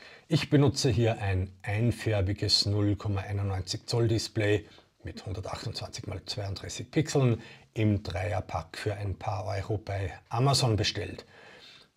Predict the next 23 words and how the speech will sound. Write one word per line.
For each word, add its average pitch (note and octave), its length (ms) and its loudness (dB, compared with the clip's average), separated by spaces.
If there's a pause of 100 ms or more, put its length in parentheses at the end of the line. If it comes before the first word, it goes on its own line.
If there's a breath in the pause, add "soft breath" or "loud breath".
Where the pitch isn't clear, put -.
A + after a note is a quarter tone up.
(120)
Das - 300 -2
Display G2 580 0
hier A#2 380 2
benutzt - 840 -4
den G2 360 -2
gängigen G2+ 560 -2
Treiberchip - 720 -4
S - 220 0
S - 220 0
D A2 240 0
dreizehn G2 600 -2
null F2 220 -2
sechs. - 560 -2 (500 loud breath)
Das - 340 -6
ist - 380 -8
für G#2 100 -6
das - 220 -4
Tutorial G#2 520 -4
wichtig, - 540 -2
da G2 140 -2
die G#2 140 -2
folgenden G#2+ 640 0
Arduino-Programme G#2+ 960 0